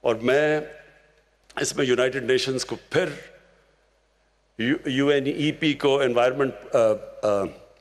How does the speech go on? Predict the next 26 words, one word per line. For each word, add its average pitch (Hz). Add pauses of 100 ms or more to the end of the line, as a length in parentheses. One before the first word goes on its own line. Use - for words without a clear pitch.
प्रोग्राम 160
को 160 (220)
ख़ास 208
तौर 156
पे -
मैं 127
खराज 113
तहसीन 110
पेश 98
करता 95
हूँ। 98 (560)
मैं 104
यूनाइटेड 113
नेशंस 117
के 120
सेक्रेटरी 160
जनरल 151
को 120 (2500)
खराज 123
तहसीन 127
पेश 127
करता 135
हूँ 175
कि 180
वो 175
ये 190